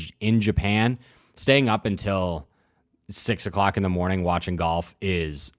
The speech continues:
tough to do. So I'll be, I'll probably be a highlight guy this week. Um, I might have got out of my way a little bit if, if the field was a little bit better, but yeah, the field's weak. Like Xander, Collin Morikawa, Hideki, Will Zalatoris,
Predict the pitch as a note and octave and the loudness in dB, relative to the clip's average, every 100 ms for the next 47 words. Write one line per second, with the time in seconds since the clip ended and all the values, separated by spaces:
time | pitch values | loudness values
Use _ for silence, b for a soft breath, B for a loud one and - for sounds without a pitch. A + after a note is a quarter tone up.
0 | _ - - F2 - - G2 G2 G2 B2 | _ -20 -8 -4 -4 -4 -2 0 0 -2
1 | - b b - A2+ G2+ G2 - C#3 C#3 | -8 b b 0 4 4 2 2 2 4
2 | C3 B2+ B2+ A#2+ C#3 B2+ A2+ G2+ F#2 G2 | 4 2 0 2 4 4 4 2 0 -2
3 | G#2 G#2 G#2 G#2 G#2 - G#2+ F#2+ - b | -2 -4 -4 -4 -6 -4 -4 -4 -14 b
4 | b b b b G#2 G2 F2 F#2 A2+ A#2 | b b b b -6 -4 -2 2 6 6
5 | A2+ A2+ A2 G#2+ G#2 G#2 G2 G2+ G2+ G2+ | 6 6 4 4 2 2 2 2 2 0
6 | G2 G2+ G2 - - G#2 F#2+ - - - | 0 0 -2 -4 -10 -6 -6 -8 -20 -20
7 | _ - G#2 G2 - A2 G#2+ A#2 A#2 A#2 | _ -8 -6 -8 -2 0 2 2 2 4
8 | A#2 A2+ A#2+ A#2 G2+ F#2 E2+ E2 - A2 | 4 4 4 2 0 -4 -6 -8 -4 -2
9 | F#2 E2+ D#2+ C#2+ F#2+ F2+ A2 A2 A2 G2+ | -2 -4 -8 -6 -6 0 2 4 4 2
10 | A2 A2 G#2 G2+ G2 G2 F#2+ F2+ F#2+ F#2 | 4 4 4 2 0 0 2 2 0 2
11 | G2 F2+ F#2+ F#2+ G#2 G2 F#2+ F2+ G2 F#2+ | 0 0 -2 0 0 2 0 -2 0 0
12 | F#2 F2+ - | 0 -2 -8